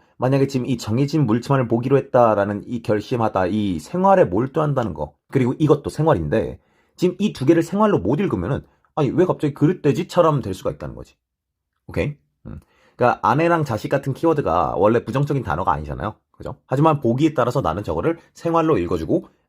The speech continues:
약간 마이너스적인 가치구나라고 읽어줘야 된다. 자, 그다음 함부로 흘리는 피가 싫어서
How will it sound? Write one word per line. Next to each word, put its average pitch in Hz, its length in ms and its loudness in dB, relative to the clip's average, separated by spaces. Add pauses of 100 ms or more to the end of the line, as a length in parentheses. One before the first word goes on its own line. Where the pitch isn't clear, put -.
약간 95 240 -2
마이너스적인 117 680 -2
가치구나라고 85 880 -4
읽어줘야 87 340 -4
된다. 71 320 -8 (1200)
자, - 180 -2
그다음 90 200 -2
함부로 170 320 0
흘리는 165 240 4
피가 147 160 -2
싫어서 90 320 -8